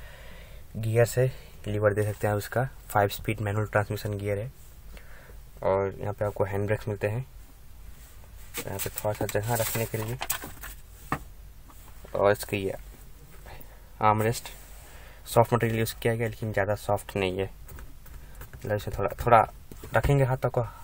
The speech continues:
प्लास्ट-, अंदर का प्लास्टिक जो आपको feel होगा। और इधर पे हो गया, इधर पे again आपको grab handles मिलते हैं foldable, यहाँ पे आपको lights मिलते हैं,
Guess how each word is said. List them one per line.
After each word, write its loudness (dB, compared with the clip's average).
प्लास्ट-, 0
अंदर 6
का 6
प्लास्टिक 4
जो 2
आपको 2
feel 0
होगा। 0
और 0
इधर 2
पे 0
हो 0
गया, 0
इधर 4
पे 2
again 0
आपको -2
grab 8
handles 6
मिलते 4
हैं 2
foldable, 4
यहाँ -8
पे 2
आपको 2
lights -2
मिलते 2
हैं, 0